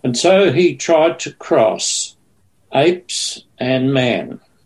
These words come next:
He tried it with chimpanzees, male chimpanzee sperm into a, into a woman.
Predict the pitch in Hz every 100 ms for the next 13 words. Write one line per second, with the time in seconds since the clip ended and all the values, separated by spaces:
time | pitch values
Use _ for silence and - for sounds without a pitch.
0 | _ _ _ 101 95 120 113 113 - -
1 | - 131 131 135 117 135 175 226 - -
2 | 95 120 139 160 - 165 131 139 139 131
3 | 143 131 - 151 147 170 202 113 98 113
4 | 107 107 98 - _ _ _ - 131 117
5 | 107 110 113 139 180 269 359